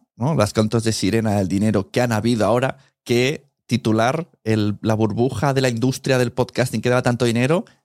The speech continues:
pa' mí ha petado. Y de hecho, ya lo ha dicho de otra manera María Jesús Espinosa, eh, lo está diciendo Spotify, eh, echando gente, eh, Javier Celaya me lo dijo en Podcast Days, que no hay dinero ahora, no hay dinero a ese nivel,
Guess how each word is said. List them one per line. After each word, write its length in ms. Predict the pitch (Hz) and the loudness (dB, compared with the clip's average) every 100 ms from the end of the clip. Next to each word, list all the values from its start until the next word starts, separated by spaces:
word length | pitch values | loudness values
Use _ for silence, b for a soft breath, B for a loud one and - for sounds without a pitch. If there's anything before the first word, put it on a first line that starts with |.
| _ | _
pa' 160 | 113 117 | -2 2
mí 260 | 151 302 - | 2 0 -6
ha 100 | 127 123 | -6 -2
petado. 420 | 113 90 87 - | 0 0 -2 -6
Y 80 | 110 | -4
de 100 | 104 | -2
hecho, 280 | 113 - 170 B B B B | -2 -2 -6 B B B B
ya 160 | - 113 | -4 0
lo 80 | 117 | 0
ha 60 | |
dicho 600 | 110 110 - 117 110 107 - - | 0 -4 0 0 2 0 -2 -6
de 140 | 107 | -4
otra 160 | 110 107 | -2 0
manera 480 | 110 107 107 104 101 | 0 2 2 2 0
María 200 | 107 104 | 0 0
Jesús 180 | 107 107 | 0 -2
Espinosa, 600 | - 113 143 - 180 190 B B - | -2 0 0 0 -2 -4 B B -4
eh, 200 | 104 101 | 0 0
lo 60 | |
está 120 | 101 110 | 0 -2
diciendo 220 | 107 101 | 0 -4
Spotify, 840 | - 117 - 113 113 117 110 113 - | -2 -4 -2 -2 0 2 2 -2 -4
eh, 120 | 107 - | -4 -2
echando 380 | 110 113 101 | -2 0 0
gente, 520 | 107 143 151 180 185 190 B B B _ | -2 -2 -2 0 -2 -4 B B B _
eh, 220 | 117 113 110 | 0 0 0
Javier 300 | - 117 113 | 0 0 0
Celaya 380 | - 117 120 117 | 0 0 2 2
me 100 | 107 | 2
lo 80 | |
dijo 220 | 107 110 110 | 2 2 0
en 60 | |
Podcast 380 | 104 - 107 98 | -2 -2 -2 -2
Days, 380 | 117 160 - - | -2 -2 -6 -8
que 320 | 101 107 92 | -4 -4 -6
no 200 | 104 110 | -8 0
hay 80 | 104 | 0
dinero 340 | 101 104 110 110 | 2 0 2 0
ahora, 220 | 120 165 | 0 -2
no 120 | 123 | -2
hay 60 | 139 | 0
dinero 360 | 151 147 294 - b b b | 0 0 -2 -4 b b b
a 180 | 123 123 | -2 0
ese 220 | 120 - | 0 2
nivel, 340 | 143 110 113 | 2 2 0